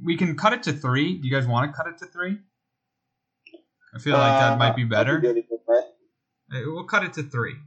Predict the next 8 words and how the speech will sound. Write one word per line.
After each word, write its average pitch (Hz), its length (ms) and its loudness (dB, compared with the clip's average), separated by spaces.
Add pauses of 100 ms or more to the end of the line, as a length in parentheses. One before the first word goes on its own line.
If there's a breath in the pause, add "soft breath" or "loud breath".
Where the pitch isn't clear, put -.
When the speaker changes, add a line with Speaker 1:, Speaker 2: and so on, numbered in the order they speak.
(120)
Speaker 1:
Top 185 280 -6
three 151 520 -2 (920)
overreactions. 110 960 -6 (680)
Um, 107 680 -6 (340)
I 120 60 0
think 160 140 -4
number 151 220 -4
one 131 600 -2